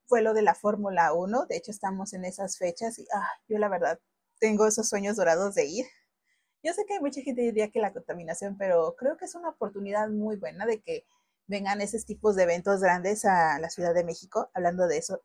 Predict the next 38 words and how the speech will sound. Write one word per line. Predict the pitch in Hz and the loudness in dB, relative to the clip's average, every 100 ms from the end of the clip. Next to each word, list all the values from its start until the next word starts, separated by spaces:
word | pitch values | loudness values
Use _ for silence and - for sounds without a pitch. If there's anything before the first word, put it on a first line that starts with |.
| _ 170 | _ -8
yo | 214 | -4
voy | 180 180 | 2 6
a | 170 | 6
ir | 180 | 4
pronto | - 175 175 214 | 0 0 2 2
debido | 196 160 | 2 2
a | 165 | 2
algunos | 185 185 - | 0 -4 -4
problemillas | 180 165 175 175 185 | 0 0 0 -4 -4
que | 175 | -4
tengo | 170 185 | -4 -2
que | 180 | -2
resolver, | 165 170 170 240 - - - - | -2 -2 2 2 0 -20 -20 -12
así | 180 - 170 | -10 -10 -10
que | 160 | -10
si | - | -8
tengo | - 226 277 | -2 2 2
suerte, | 285 240 - 226 - _ _ - | 4 0 0 -6 -6 _ _ -4
ojalá | 190 - 196 190 190 | -4 2 0 0 -2
que | 220 | 0
sí, | 208 220 202 | -2 -4 -4
y | 196 | -2
deseenme | 175 170 208 208 202 | 0 0 0 0 -2
suerte, | 196 190 170 214 - _ - - | 2 2 2 -2 -4 _ -20 0
tendremos | 214 208 190 196 220 | 2 4 4 4 0
nuestros | 208 - 180 | -4 -6 -8
primeros | 190 180 180 190 | -6 0 0 0
invitados | 202 170 165 165 156 | -2 0 4 4 4
la | 156 | 0
próxima | 190 - 175 | -4 -4 -6
semana. | - 170 139 196 - | 0 0 2 2 2
<laughs> | - - _ - - - | 0 -10 _ -20 -12 0
Los | 214 214 | 2 4
ando | 196 208 214 247 | 2 4 4 6
buscando, | 226 214 185 190 202 | 4 4 0 0 2
los | 190 190 | 2 2
ando | 196 214 | 2 2
recolectando. | 233 220 170 156 170 185 180 170 | 0 0 2 2 4 4 4 -2